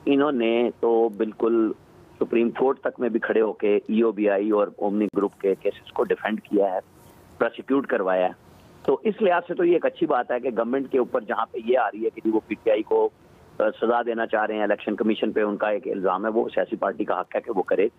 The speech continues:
लेकिन जिस तरीके से स्टेट बैंक के अंदर कागजात निकले और इलेक्शन कमीशन में सिकंदर सुल्तान राजा ने तमाम तर प्रेशर के बावजूद, अ, अ, चूंकि उनको तो ढाई साल ही हुए आए हुए इलेक्शन कमिश्नर बने हुए, चीफ इलेक्शन कमिश्नर बने हुए, और ये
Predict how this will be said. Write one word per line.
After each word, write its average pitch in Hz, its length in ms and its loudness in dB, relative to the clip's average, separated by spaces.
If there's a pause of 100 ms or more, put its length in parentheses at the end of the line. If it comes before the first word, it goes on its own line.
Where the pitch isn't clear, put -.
(380)
लेकिन 123 280 0
जिस 139 220 -2
तरीके 135 320 -2
से 127 260 0
स्टेट 120 340 -2
बैंक 120 240 -2
के 127 100 0
अंदर 156 280 2
कागजात 107 560 -2
निकले 113 360 0 (460)
और 135 220 0 (100)
इलेक्शन 139 360 0
कमीशन 120 400 0
में 104 340 0
सिकंदर 113 380 -2
सुल्तान 101 400 -2
राजा 98 240 0
ने 104 120 0
तमाम 113 440 -2
तर 131 160 -2 (120)
प्रेशर 131 300 -2
के 120 100 -4
बावजूद, 95 460 0 (640)
अ, - 20 4
अ, 107 580 2
चूंकि 113 240 -4
उनको 131 220 0
तो 143 100 0
ढाई 120 220 -2
साल 135 220 -2
ही 131 60 2
हुए 95 180 -2
आए 90 160 0
हुए 90 160 2
इलेक्शन 92 300 -2
कमिश्नर 92 400 -2
बने 87 240 -4
हुए, 80 160 -2 (440)
चीफ 107 140 0
इलेक्शन 107 260 -2
कमिश्नर 98 320 -2
बने 92 200 -2
हुए, 92 160 0
और 101 400 0
ये 104 200 0